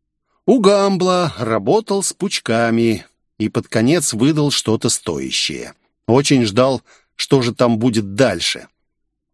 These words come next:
Когда я пошел в раздевалку и вытащил мобильник, то чуть не посидел. Четырнадцать пропущенных звонков от Кицуне.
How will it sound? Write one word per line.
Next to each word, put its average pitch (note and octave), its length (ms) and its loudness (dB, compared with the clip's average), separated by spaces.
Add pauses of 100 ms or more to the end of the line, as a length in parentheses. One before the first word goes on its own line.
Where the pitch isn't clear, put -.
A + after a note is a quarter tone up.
Когда G#2+ 340 2
я B2 140 2
пошел B2 420 0
в A2 60 2
раздевалку B2+ 680 0
и B2+ 180 0
вытащил B2 520 0
мобильник, C3+ 640 0
то B2+ 160 2
чуть D3+ 340 -4
не B2 160 4
посидел. G#2+ 880 -2 (460)
Четырнадцать D#3 1040 2
пропущенных C#3+ 800 2
звонков B2+ 600 2
от C3+ 220 -2
Кицуне. B2 800 0